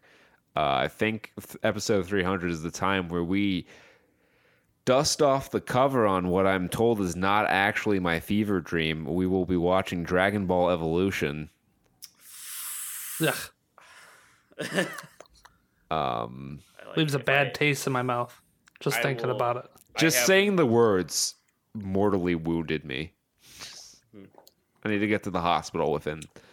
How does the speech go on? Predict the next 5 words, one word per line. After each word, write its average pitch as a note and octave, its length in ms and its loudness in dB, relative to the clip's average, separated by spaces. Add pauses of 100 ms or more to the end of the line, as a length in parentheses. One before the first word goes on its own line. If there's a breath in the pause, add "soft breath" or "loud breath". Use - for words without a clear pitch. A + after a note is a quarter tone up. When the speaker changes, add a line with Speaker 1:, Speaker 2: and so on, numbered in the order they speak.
(140 loud breath)
Speaker 1:
the E2+ 100 -6
next D2+ 360 -6
fifteen E2 420 -6
minutes. D2+ 380 -14 (1200 loud breath)
Speaker 3:
My G#2 140 -8